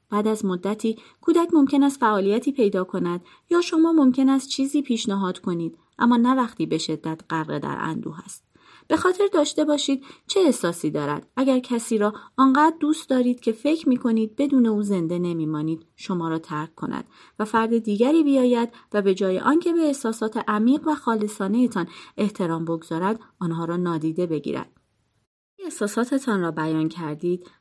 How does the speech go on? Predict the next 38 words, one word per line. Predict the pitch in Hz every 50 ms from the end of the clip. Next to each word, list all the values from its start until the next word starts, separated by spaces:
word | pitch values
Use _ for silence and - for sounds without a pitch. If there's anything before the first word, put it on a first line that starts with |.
| -
وقتی | - 226 226 - 254 247
تسلیم | 247 - 202 190 - - 214 233 247
شرایط | 254 - - 185 170 165 160 156 156 175 196
شدید، | - - 147 143 143 160 156 160 - - - _ _ _
بیشتر | - 294 - - 330 330
پذیرای | 320 - 302 269 247 240 233 233 240
یک | 233 240 233 -
فعالیت | - 202 185 180 165 165 175 190 -
پیشنهاد | 208 208 - 180 - - - 156 156 165 -
شده | - 156 147 160 170
خواهید | - - 156 156 - - - -
بود. | - - - _ _ _ _ _ _ -
این | 202 202 196
بسیار | 185 190 - - 202 202 214 233
تفاوت | 233 226 185 180 - 160 160 160 165 165 -
دارد | - 156 147 156 156 151 - - - - - _ _
با | - 269
اینکه | 269 269 277 277 285
یک | 262 262 254 247 254
نفر | 220 190 190 - 196 190 185
به | 185 180
شما | 180 - 190 175 175 175 165
دستور | - 180 185 196 - - - 262 262
بدهد | 240 214 185 175 170 180 185 170 175 - - - - _ -
در | 254 240 233
اوج | - - 285 294 277
ناراحتی | 269 247 214 190 175 175 175 180 170 175 175 - 185 185 185 - - _ _ -
و | 277
اسباب | 277 277 277 - 262 262 254
بازی | 254 254 247 247 269 277 294 285
نگاه | 247 214 202 196 196 196 -
کنید | - 190 185 180 180 180
که | - - 185
رقص | 190 208 220 - - -
خنده‌داری | 220 - - 170 160 156 151 151 151 160 156 151 147
انجام | - - 156 - - - - -
می‌دهد. | - - - - - - _ _ _ _ _ _ _ _ _ _ _ _ _ _ _
تمرین: | - 208 190 175 165 170 165 143 175